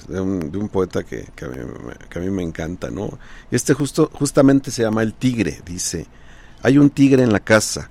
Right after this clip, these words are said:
que desgarra por dentro al que lo mira, y solo tiene zarpas para el que lo espía y solo puede herir por dentro y es enorme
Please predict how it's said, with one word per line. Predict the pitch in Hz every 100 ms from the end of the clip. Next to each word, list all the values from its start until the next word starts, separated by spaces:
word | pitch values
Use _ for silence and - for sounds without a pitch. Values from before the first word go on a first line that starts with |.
| - - -
que | 98
desgarra | 92 92 104 113 123
por | - 104 95
dentro | 104 110 107 107
al | 95
que | -
lo | 82 80
mira, | 87 80 78 - - - - - - -
y | 98
solo | 120 131
tiene | 131 123
zarpas | - 117 120 - 127 -
para | 104 95
el | 87
que | 95
lo | 90
espía | 87 - - 123 131 131 - - - 104
y |
solo | - 123 131
puede | 107 127 113
herir | 104 113 110
por | 113 98
dentro | 98 107 107 - 98
y | 92
es | 92
enorme | 90 82 82 87